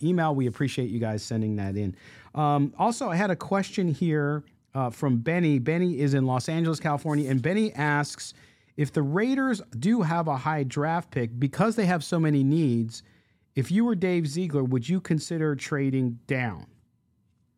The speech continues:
That is Benny in Los Angeles. So, Benny, good question.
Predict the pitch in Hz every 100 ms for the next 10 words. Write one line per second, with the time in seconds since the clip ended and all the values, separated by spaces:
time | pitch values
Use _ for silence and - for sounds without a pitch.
0 | _ _ - 120 123 107 127 131 113 101
1 | - _ - 117 110 120 127 117 101 139
2 | 127 190 147 117 - - 196 - 175 -
3 | 131